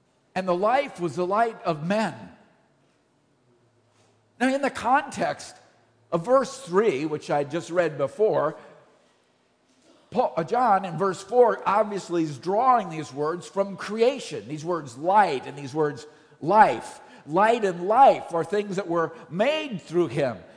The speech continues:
And when he says that in him was life, and the life was the light of men,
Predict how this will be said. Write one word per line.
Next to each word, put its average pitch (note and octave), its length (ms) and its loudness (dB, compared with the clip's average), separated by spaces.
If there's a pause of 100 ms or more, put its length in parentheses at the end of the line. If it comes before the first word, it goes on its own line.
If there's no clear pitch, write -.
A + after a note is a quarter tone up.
(140)
And E3 100 -6
when G#3 100 -2
he G3 60 -4
says B3+ 280 0
that G#3+ 140 -2
in G#3+ 140 2
him G3 200 -4
was F3 280 -4
life, D#3 460 0 (180)
and D#3+ 140 -6
the E3+ 80 0
life G3 360 4
was D3+ 200 -4
the D#3 180 -2 (180)
light F3+ 320 4
of D3+ 220 -4
men, D#3+ 280 -6